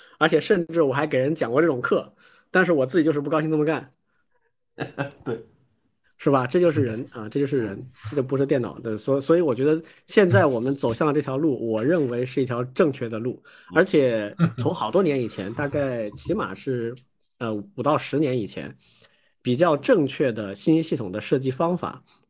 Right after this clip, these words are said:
Speaker 1: 就是你要假定用户会经常的忘记密码，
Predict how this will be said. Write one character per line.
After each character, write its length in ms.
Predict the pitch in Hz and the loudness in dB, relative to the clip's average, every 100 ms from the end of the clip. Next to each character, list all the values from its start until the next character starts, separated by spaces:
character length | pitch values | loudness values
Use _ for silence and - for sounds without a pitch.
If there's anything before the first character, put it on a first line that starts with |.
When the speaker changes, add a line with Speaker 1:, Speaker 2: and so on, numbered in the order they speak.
| - | -4
Speaker 1:
就 220 | 247 185 | 4 4
是 240 | - 147 | 4 0
你 140 | 123 104 | 0 -2
要 160 | 120 127 | -4 -4
假 240 | 123 85 | -4 -4
定 220 | 120 135 | 0 0
用 200 | 147 139 | 2 0
户 200 | 127 139 | -2 -4
会 200 | 123 127 | -2 -2
经 240 | 117 180 185 | 0 0 0
常 260 | 185 101 | -2 -2
的 180 | 139 127 | 0 0
忘 200 | 117 123 | 0 -2
记 120 | 113 | -2
密 140 | 117 110 | -4 -4
码， 200 | 98 | -8